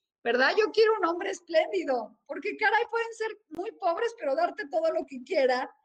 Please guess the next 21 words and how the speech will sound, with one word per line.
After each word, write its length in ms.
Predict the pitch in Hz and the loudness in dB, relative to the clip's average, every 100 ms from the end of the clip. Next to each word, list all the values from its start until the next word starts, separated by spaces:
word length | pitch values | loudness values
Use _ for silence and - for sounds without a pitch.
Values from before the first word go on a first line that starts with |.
| _ _ _ | _ _ _
pero 520 | 302 262 262 254 285 - | 2 4 4 4 0 -4
también, 400 | 240 220 220 233 | -6 -6 -10 -12
pues, 160 | - | -10
hay 100 | 233 | -10
que 120 | 233 | -8
pedir 340 | 240 214 220 226 | -10 -10 -12 -10
a 80 | 233 | -4
alguien 300 | 226 233 247 - | -4 -6 -10 -8
que 100 | 226 | -4
sea, 380 | 233 226 262 - - | -2 -2 -2 -6 -4
que 100 | 240 | -2
manifieste 840 | 226 214 214 247 233 226 247 247 226 | -2 -6 -6 -2 -2 2 2 2 2
la 100 | 208 | -2
abundancia 840 | 208 214 226 233 240 254 240 302 - _ _ - | -2 -6 -6 -6 -6 -2 -2 -4 -10 _ _ -10
y 100 | 233 | -4
manifieste 680 | 233 233 226 254 240 262 247 | -2 -2 -2 0 0 2 4
la, 220 | 220 208 - - | 4 0 -8 -6
lo 80 | 220 | -4
espléndido, 580 | 214 247 262 254 202 202 | -2 -2 0 0 -2 -4
¿no? 120 | 233 | -4
Entonces, 460 | 269 294 294 294 | -2 -2 -2 -4